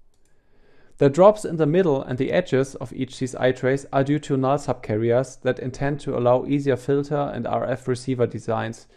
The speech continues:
so they do not carry payload data. After rotating this plot, we can see the sequence of C S I traces over time.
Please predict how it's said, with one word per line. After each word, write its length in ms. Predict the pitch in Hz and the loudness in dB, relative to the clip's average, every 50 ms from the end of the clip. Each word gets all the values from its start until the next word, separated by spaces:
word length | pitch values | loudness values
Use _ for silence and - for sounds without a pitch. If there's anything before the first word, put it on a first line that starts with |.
| - - - - - | -20 -20 -20 -20 -20
so 240 | - - - 165 170 | -10 -4 0 0 2
they 220 | 156 156 135 131 | 4 4 2 2
do 160 | 123 135 147 | 2 0 0
not 200 | 156 151 139 139 | 0 0 -2 -2
carry 320 | - - 131 127 131 135 131 | -2 -2 0 2 2 2 0
payload 380 | 127 127 120 104 113 110 - | -2 -2 -4 -4 -4 -4 -6
data. 460 | - 104 104 117 - - 117 - 120 - - - - _ - - _ - - - - - _ _ _ _ _ - - _ - - - - | -6 -6 -6 -6 -6 -8 -8 -10 -10 -12 -20 -20 -20 _ -20 -20 _ -20 -20 -20 -20 -20 _ _ _ _ _ -20 -20 _ -20 -12 -4 2
After 400 | 135 151 185 214 214 - 208 175 | 4 4 4 4 4 2 0 2
rotating 720 | 151 151 151 143 143 - - 165 175 202 - 170 139 120 | 2 2 2 0 0 -2 0 0 0 0 0 -2 -2 -2
this 160 | 113 117 117 | -2 -2 -4
plot, 420 | - - - 127 139 170 - - - - | -4 -2 0 0 0 0 -2 -4 -10 -6
we 80 | - 135 | -6 -4
can 200 | 135 - 143 135 | -2 0 -2 -2
see 280 | - - - 165 170 | -2 -6 -6 -4 -2
the 140 | 160 143 139 | 0 0 0
sequence 420 | 131 - 175 175 170 - 160 147 - | -2 -2 -4 -6 -4 -4 -6 -6 -6
of 160 | 131 135 - | -8 -10 -8
C 140 | - - 135 | -8 -8 -8
S 80 | 127 | -6
I 120 | - 139 147 | -4 -6 -4
traces 460 | 147 - 143 135 135 - 131 123 - | -4 -2 -2 -2 -2 -4 -6 -8 -6
over 200 | - 127 120 123 | -4 0 0 0
time. 420 | 123 - - 123 - 120 113 - | 0 0 -2 -2 0 0 -2 -4